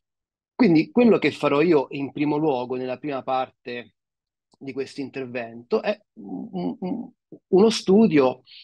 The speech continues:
eh, in termini di semantica storica o di storia della terminologia filosofica, per cercare di, eh, eh, capire, eh, il rapporto tra questi, eh, eh, due termini. Passerò poi,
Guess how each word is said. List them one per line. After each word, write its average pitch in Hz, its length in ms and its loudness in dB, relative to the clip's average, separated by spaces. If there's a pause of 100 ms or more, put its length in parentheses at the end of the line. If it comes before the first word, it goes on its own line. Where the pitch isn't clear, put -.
(220)
eh, 135 320 -2
in 180 180 0
termini 156 500 0
di 156 280 -10 (420)
semantica 139 640 -10
storica 123 600 -6
o 117 80 -14
di 120 120 -14
storia 151 340 0
della 123 180 -8
terminologia 127 720 -6 (360)
filosofica, 139 840 -4 (340)
per 180 140 -2
cercare 185 440 -2
di, 147 280 -8 (340)
eh, 131 1000 -6
eh, - 300 -16
capire, 143 640 2 (360)
eh, 135 540 -4
il 156 140 -2
rapporto 147 680 -4
tra 127 180 -14
questi, 123 720 -12 (300)
eh, 123 360 -12
eh, 120 320 -6
due 123 180 -2
termini. 120 400 -6
Passerò 175 420 0
poi, 151 220 -2